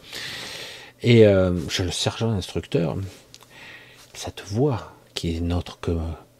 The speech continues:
que moi, en fait, hein. J'ai, il m'a fallu du temps pour comprendre que c'était moi-même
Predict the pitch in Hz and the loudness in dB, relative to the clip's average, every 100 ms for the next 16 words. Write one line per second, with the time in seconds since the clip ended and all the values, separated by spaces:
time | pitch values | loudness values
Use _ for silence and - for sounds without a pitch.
0 | _ _ _ - 85 90 139 147 - - | _ _ _ -6 0 6 6 6 0 -12
1 | - - - 95 - 101 110 92 92 90 | -10 -10 -10 -12 -8 -4 -4 -4 -6 -4
2 | 90 87 85 95 90 92 87 98 127 104 | -2 -2 -2 0 0 -2 0 2 2 2
3 | - 101 123 117 95 - 95 98 92 98 | -2 0 2 2 0 -2 -2 -2 2 4
4 | 120 113 151 135 87 | 8 8 8 6 0